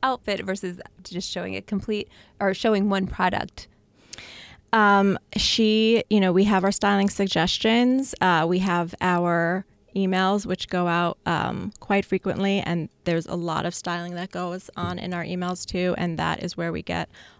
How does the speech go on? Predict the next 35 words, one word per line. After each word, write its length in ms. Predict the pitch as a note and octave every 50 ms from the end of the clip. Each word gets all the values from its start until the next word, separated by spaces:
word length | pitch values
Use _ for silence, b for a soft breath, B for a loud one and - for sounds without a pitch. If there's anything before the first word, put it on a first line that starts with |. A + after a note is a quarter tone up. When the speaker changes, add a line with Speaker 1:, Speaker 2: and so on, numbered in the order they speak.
| B -
Speaker 2:
a 60 | F3+
lot 240 | E3 E3+ D#3+ D#3 -
of 120 | F3 F3+
traction, 480 | - - E3 D#3+ F3+ - - F3+ E3+ E3+
a 80 | E3
lot 200 | - - - -
of 100 | F3 F3 -
positive 420 | - E3+ F3 - - E3+ F3 F#3+
response. 600 | F3+ F3+ - - F3+ F3 F3 F3 F#3 - - - - -
Um, 300 | F3 E3 - - D#2+ -
so 220 | - - - F#3
that 420 | F3 - - E3+ D#3+ D#3+ E3 - - -
is 220 | F3 F3 - -
where 480 | G3+ F3 E3 D#3+ - D#3+ D3+ - F#3+ B B B B B B B _
we 360 | F3 F#3 F3+ F3 E3+ E3 - -
are, 500 | - E3 D#3+ D3+ D#3 D#3+ D#3+ D#3 - - _ -
um, 500 | D#3+ D3+ - - - - - - F#3+ - _ _ _ _ _ _ _ _ -
we 140 | F#3 F3 E3
are 80 | E3
seeing 320 | - - - F3+ F3 F3 F3+
her 140 | F#3 F3
go 260 | F3 - F3 F3+ E3+ D3
and 120 | D3 D3+
where 100 | D3+ F3+
she's 200 | - - D#3+ -
telling 260 | - F3 D#3+ D#3 D3+
us 60 | D#3
she 140 | - - E3
wants 240 | D#3 D3+ D#3 - -
to 80 | - F#3
go. 300 | - E3+ D3 - - -
And, 140 | D#3+ D#3+
you 60 | D#3 -
know, 140 | - C2
we, 220 | - - E3+ D#3+